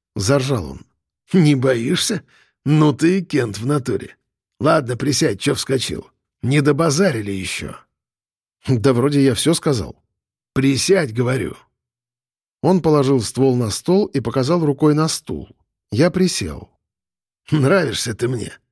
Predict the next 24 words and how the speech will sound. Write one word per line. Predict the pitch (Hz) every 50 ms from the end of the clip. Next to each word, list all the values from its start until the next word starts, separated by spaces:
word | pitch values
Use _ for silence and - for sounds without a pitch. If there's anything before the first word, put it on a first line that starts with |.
| _ _ _ _ _ _
хмыкнул | - - 143 170 170 - - 113 107 104
он. | 95 78 76 - _ _ _ _ _ _ _ _ _ _ _ _ _ -
«Неохота | 120 143 165 180 175 - 208 208 156 -
тебя | - 135 127 135 127
в | 120
расход | 123 139 131 - - 127 - -
пускать». | - 127 110 - - - - - - - _ _ _ _ _ _ _ _ _ _ _ _ _
«И | - 143 202
мне | 226 196 170 185 196
тебя», — | - - 127 98 90 - - _ _ _ _ _ _ _ _ -
улыбнулся | 120 123 131 123 131 127 120 101 90 - 98
я. | 87 73 - - - _ _ _ _ _ _ _ _ _ _ _ _ _
«И | - 127 131
че | 120 - - 165 196
мы | 190 160
с | - -
этим | 143 127 - 123 113 101
делать | 95 95 123 185 190 175 165
будем?» | 156 151 170 170 156 156 147 123 - _ _ _ _ _ _ _ _ _ _ _ _ _ _ _ -
«Пушку | - 220 247 - - 156 139
отдай | 127 104 104 127 175 190
тем, | - - 156 160 143
кто | - - 151
просил. | - 135 143 135 - - 85 67 -